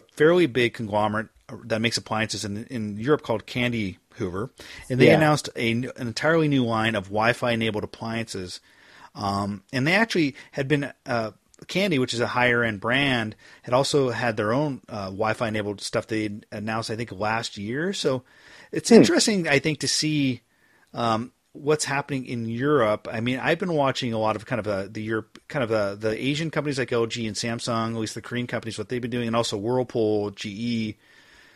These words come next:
Speaker 1: So I think it's, I think it's interesting that a European centric company, I hadn't seen the, the kind of this level of coordinated brands or an entire lineup of products. I mean, they, they're announcing a dishwasher,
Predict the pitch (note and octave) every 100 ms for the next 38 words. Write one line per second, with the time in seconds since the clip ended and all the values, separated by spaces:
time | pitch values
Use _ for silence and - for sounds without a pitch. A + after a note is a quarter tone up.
0 | _ _ _ _ _ _ _ - E3 D#3
1 | G3 F#3+ E3 - - A#2 D2 B2 F3 E3
2 | D#3+ D#3 C#3+ C#3+ B2 A#2 C3 C3+ - B2+
3 | B2+ C3 A#2+ B2 D3 F#3 - D3+ B2 B2
4 | - A#2+ A2 D#3 - B2+ B2 A#2 G#2+ G#2+
5 | G2+ - _ - C#3 C#3 C3 B2 A2 F#2+
6 | G#2+ A2+ A#2 A#2 A2+ G2+ - - G#2+ B2+
7 | B2+ D#3+ C3+ G#2+ A#2 G#2 F#2+ - - B2+
8 | G2+ - A#2+ D3 - C#3+ E3 C3 D#3 C#3+
9 | B2+ A#2 G2+ C#3+ - D3 C#3+ - C#3+ C#3